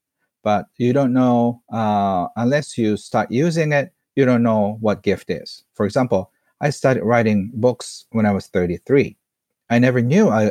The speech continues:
I had a gift of writing, you know. But, uh, since I've written more than uh, fifty some books, published hundred and forty and sold seven million,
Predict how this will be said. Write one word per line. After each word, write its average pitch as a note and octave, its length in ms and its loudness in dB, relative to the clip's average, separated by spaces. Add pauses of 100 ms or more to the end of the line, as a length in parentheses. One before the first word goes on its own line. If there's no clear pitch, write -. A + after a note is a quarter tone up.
I G#2 60 -2
had G2+ 120 -4
a F2+ 60 0
gift G#2 300 -2
of E2 80 -6
writing, G2+ 460 0
you F#2+ 80 -4
know. F2 200 -6 (380)
But, A#2 340 0
uh, A2 120 -2
since C3+ 280 0
I've A2+ 240 0
written G#2 440 0
more A2 160 0
than F#2+ 300 -4 (400)
uh, F#2 180 -2 (120)
fifty G2+ 180 -4
some B2 240 0
books, - 540 -4 (200)
published F#2+ 320 -2
hundred F#2 240 -2
and E2+ 160 -10
forty C3 280 4
and F2 100 -6
sold F2+ 340 -2
seven F2+ 280 -2
million, C#3 300 2